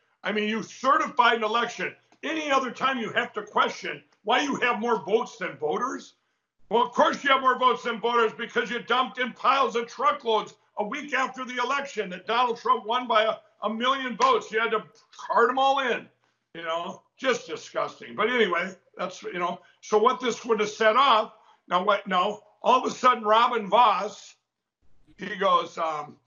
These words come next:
he says, "No, no, no, no, no. I, I'm, I'm,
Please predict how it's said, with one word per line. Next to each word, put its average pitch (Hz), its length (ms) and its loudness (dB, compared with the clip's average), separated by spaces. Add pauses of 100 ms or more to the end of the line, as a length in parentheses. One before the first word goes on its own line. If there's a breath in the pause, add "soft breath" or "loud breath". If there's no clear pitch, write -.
(180)
he 196 100 -16
says, 180 300 -10
"No, 196 140 -4
no, 185 160 -6
no, 165 160 -8
no, 151 200 -10
no. 139 300 -10
I, 151 280 -6
I'm, 160 100 -6 (100)
I'm, 160 240 -10